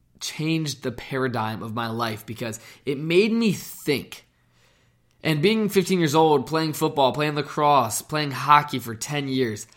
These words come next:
I never would have thought that an injury in my life would transform everything I was doing moving forward.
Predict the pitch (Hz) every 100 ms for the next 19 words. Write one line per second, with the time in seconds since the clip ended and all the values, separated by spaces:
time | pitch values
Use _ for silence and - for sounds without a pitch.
0 | _ _ _ _ 143 160 208 220 175 -
1 | - 147 123 - - 120 123 113 - _
2 | - 139 - 165 165 147 143 123 131 131
3 | 120 123 120 117 - 120 110 - 143 143
4 | 135 - 135 135 120 - - 147 156 151
5 | 165 151 101 127 131 110 135 127 117 117
6 | 117 113 110 - 113 101 90